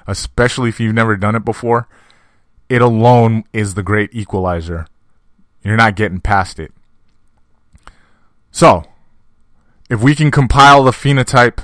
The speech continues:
of a really strong motherfucker, what do they look like?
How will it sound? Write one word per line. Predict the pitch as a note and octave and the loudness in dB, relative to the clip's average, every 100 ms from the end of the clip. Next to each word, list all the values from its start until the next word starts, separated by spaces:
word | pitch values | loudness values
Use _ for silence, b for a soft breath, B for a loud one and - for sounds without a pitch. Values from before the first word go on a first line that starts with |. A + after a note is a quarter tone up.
| - - - _ _ _ _ _ - | -18 -20 -20 _ _ _ _ _ 0
of | A2 A2 G#2+ G2+ _ _ | 4 4 0 -6 _ _
a | A2+ A2 G#2+ G#2 G#2 G2+ - _ _ _ - | -2 0 0 0 -4 -8 -14 _ _ _ -18
really | F#2+ G#2+ C3 D3 C#3+ B2+ G#2 F2 D#2+ _ | -12 -6 -2 0 0 -2 -4 -10 -14 _
strong | - - - B2+ B2 A#2 A2+ | -14 -12 -4 2 4 4 2
motherfucker, | A2+ G2+ F#2 - G2+ G2 F#2+ | 0 -2 -4 -4 -4 -4 -4
what | G#2+ | -4
do | A2 | -2
they | G#2+ | -2
look | G#2 A2 - | -2 -6 -2
like? | C3 B2 - | -2 -2 -10